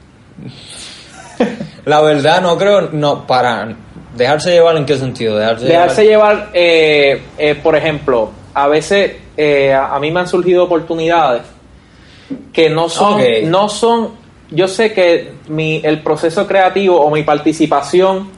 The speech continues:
Speaker 2: no es lo que yo quiero realmente
Speaker 1: Ujú.
Speaker 2: para el resto de mi vida, pero sé que esto me va a llevar a ese otro nivel. O sea,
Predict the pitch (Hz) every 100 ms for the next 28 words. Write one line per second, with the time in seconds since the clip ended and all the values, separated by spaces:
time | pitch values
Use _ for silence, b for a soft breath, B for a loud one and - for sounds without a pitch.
0 | - - - - - - - 147 156 175
1 | 180 180 - - 160 156 151 160 151 151
2 | 160 - 175 175 170 165 160 156 160 165
3 | 156 165 170 185 208 147 139 139 135 131
4 | 143 135 143 143 156 151 147 160 156 120
5 | - B B - 165 170 202 220 175 -
6 | 208 214 - - 120 - - - - 131
7 | 139 139 160 175 175 180 131 - 135 135
8 | 180 202 - 170 175 214 214 180 143 131
9 | 123 117 117 107 - - - - - -
10 | - - 139 -